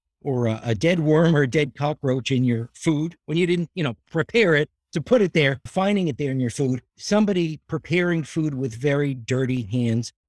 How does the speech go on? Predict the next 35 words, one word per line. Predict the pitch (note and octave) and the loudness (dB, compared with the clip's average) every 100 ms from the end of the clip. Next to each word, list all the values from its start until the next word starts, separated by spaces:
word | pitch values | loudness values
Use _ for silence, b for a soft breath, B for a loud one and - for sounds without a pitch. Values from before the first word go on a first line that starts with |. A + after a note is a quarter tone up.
| _ - | _ -4
These | G3 F3+ | -2 0
are | F3+ | 0
universally | D#3 D#3+ D#3 B2 B2+ A#2+ B2 A#2+ A2+ | 2 2 2 0 -2 -2 -4 -4 -4
considered | A#2+ A2 - A#2 A2+ G2+ | -6 -6 -4 -4 -4 -6
to | A2 | -8
be | G2 G#2 G2 - | -6 -8 -8 -10
disgusting. | A#2 G#2 - C3 A#2 - F2+ G#2 _ _ _ _ _ _ _ _ _ _ _ _ | -8 -6 -4 -6 -6 -10 -14 -16 _ _ _ _ _ _ _ _ _ _ _ _
And | F3+ E3 | -8 -4
so | G#3 F#3+ | 0 0
there's | F3+ D#3 | 0 0
an | D#3+ | 0
evolutionary | F3 F#3 D#3+ D#3+ - D#3+ C#3 B2 B2 - | 0 -2 -2 -2 -4 -2 0 -2 -4 -6
hypothesis | C3+ B2+ F#3+ C#4+ - B2+ - G#2 - | -6 -4 -4 -4 -4 -8 -6 -8 -8
for | - G#2 | -8 -6
that, | F2+ F#2 - _ | -4 -6 -8 _
which | A2+ A2+ | -10 -10
is | A2 | -10
probably | - C#3+ C#3 A3+ C3 D3+ | -10 -6 -2 -2 0 -2
pretty | B2 - D3 B2 | -2 -2 0 0
obvious, | C3+ C#3 A2 G#2 - _ b | 0 0 -4 -6 -12 _ b
but | E3+ D3+ | -10 0
sometimes | A#3+ F#3+ F#3+ | 0 2 0
it's | E3 C#3 | -2 -4
good | F3+ F3 | -2 -2
to | D#3 | -2
stick | - - D#3+ | -10 -8 -8
with | D3+ A#2+ | -8 -4
the | B2 | -2
obvious | F3+ A3 B2 G#2+ - | 0 -2 -2 -6 -8
for | - C3+ | -8 -4
a | |
while. | A#2+ A2+ A2+ | -2 0 -2
The | A#2+ C3 | -2 -2
evolutionary | C#3+ C#3+ C3+ - C3 A#2+ | -2 -2 -4 -4 -2 -2
hypothesis | G#2+ A#2+ A2 - A#2+ A#2+ B2 A2+ G2+ | -2 -4 -6 -6 -6 -6 -8 -10 -12